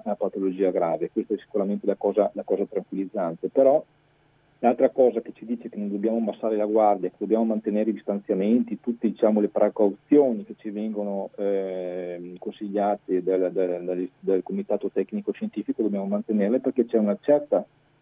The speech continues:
fetta, seppur ridotta, di persone che vengono,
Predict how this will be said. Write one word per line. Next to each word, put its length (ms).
fetta, 440
seppur 360
ridotta, 520
di 300
persone 680
che 120
vengono, 600